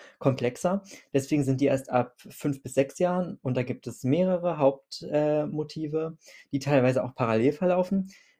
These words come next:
Es sind Wundermärchen mit Verwandlungen und Wundergaben und Beispiele dafür sind zum Beispiel Frau Holle, Tischlein deck dich oder der Goldesel. Und dann gibt's noch ab sechs bis sieben Jahren die Heldenmä-,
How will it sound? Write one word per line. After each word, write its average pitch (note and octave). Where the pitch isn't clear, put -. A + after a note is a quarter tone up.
Es B2+
sind A2+
Wundermärchen E3
mit B2
Verwandlungen C#3+
und A#2+
Wundergaben D3+
und C3
Beispiele B2+
dafür C3+
sind C3
zum B2+
Beispiel A2+
Frau G#2
Holle, G#3
Tischlein A#2+
deck C3+
dich D3
oder C3
der A2+
Goldesel. G#2
Und D3
dann D3
gibt's -
noch D3+
ab -
sechs -
bis -
sieben F3
Jahren D3
die A2+
Heldenmä-, F3